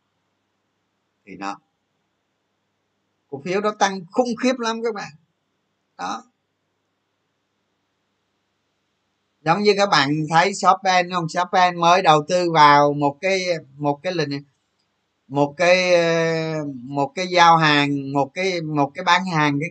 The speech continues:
kiểu ở Hàn Quốc đó. Thì mình cũng chưa hiểu cái mô hình này nó, nó như thế nào. Mà, mà, mà, mà thấy là nó vượt, vượt trội so với Amazon.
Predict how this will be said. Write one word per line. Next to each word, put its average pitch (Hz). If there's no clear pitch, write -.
kiểu 113
ở 120
Hàn 131
Quốc 233
đó. -
Thì 127
mình 143
cũng 196
chưa 208
hiểu 127
cái 190
mô 190
hình 139
này 135
nó, 160
nó 202
như 196
thế 208
nào. 147
Mà, 147
mà, 139
mà, 135
mà 139
thấy 190
là 156
nó 170
vượt, 156
vượt 147
trội 117
so 175
với 180
Amazon. 170